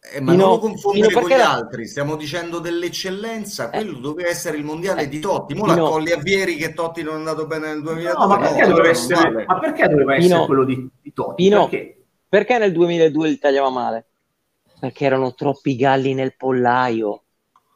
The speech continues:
Speaker 2: Erano
Speaker 3: Ho capito.
Speaker 2: tutti giocatori al-, sì, erano tutti giocatori
Speaker 3: Quindi è colpa di
Speaker 2: all'apice
Speaker 3: Totti,
Speaker 2: della
Speaker 3: colpa
Speaker 2: loro
Speaker 3: di Totti.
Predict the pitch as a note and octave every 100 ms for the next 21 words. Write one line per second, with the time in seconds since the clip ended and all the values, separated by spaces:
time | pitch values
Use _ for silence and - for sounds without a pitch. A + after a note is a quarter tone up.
0 | _ _ - D3+ D#3 D#3 D#3 - G#3+ G#3+
1 | - F3 D3+ D#3+ D#3 - F3+ F3 E3 -
2 | _ _ - - F#3 F#3+ E3 - - F3
3 | F3 F3 D#3 G#3 A3 - - D#3+ E3+ E3
4 | - F#3 E3+ D#3+ D#3+ E3 E3 D3+ D#3+ D3+
5 | D3 C#3+ D3+ D#3 D3+ C3 A2+ G2 -